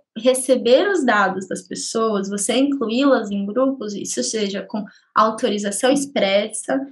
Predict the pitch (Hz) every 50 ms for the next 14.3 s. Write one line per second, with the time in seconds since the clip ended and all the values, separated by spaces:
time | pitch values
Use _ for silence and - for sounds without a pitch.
0 | - _ _ _ _ - 208 202 196 - 196 190 - - - 196 185 180 190 202
1 | 226 269 311 302 - - _ _ _ _ _ _ _ - - 247 277 277 320 311
2 | 254 202 180 180 185 - - - - - - _ _ _ - - - 254 226 233
3 | 240 240 240 - 294 294 285 - 349 381 415 427 427 - - - - 247 208 185
4 | 175 175 180 185 - _ _ _ _ _ _ _ - 240 247 240 - - - 262
5 | 277 330 370 - 392 370 359 370 370 - - 370 349 320 254 214 208 202 202 214
6 | 220 208 202 208 214 208 214 220 226 220 - 233 - 226 226 226 226 - 240 233
7 | 233 254 240 240 233 - - 285 285 330 370 381 - 381 359 359 - 320 294 285
8 | 285 - - - - - - - - 233 226 220 208 190 196 202 - - - -
9 | _ - - 202 202 196 196 190 190 180 170 - _ _ _ _ _ - 208 226
10 | 214 - 254 247 247 208 185 - - - - 208 214 202 202 - 202 190 - 233
11 | 233 - - - _ _ _ _ _ _ _ _ - 196 - 254 247 226 226 -
12 | - 220 220 220 226 214 202 214 208 220 214 - - 214 202 208 202 - - 233
13 | 233 - - 226 220 220 208 - - 269 294 311 294 269 269 233 233 240 262 269
14 | 269 - 247 - -